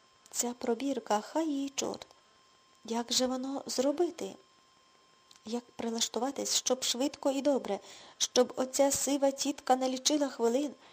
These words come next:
щоб не глянула на нього зневажливо, мовляв, «Чого ти, недолугий, хочеш?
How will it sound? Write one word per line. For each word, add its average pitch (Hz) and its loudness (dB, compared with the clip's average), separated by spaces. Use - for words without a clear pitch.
щоб - 2
не 269 2
глянула 269 4
на 285 0
нього 285 -2
зневажливо, 233 0
мовляв, 254 2
«Чого 247 2
ти, 294 0
недолугий, 262 4
хочеш? 311 0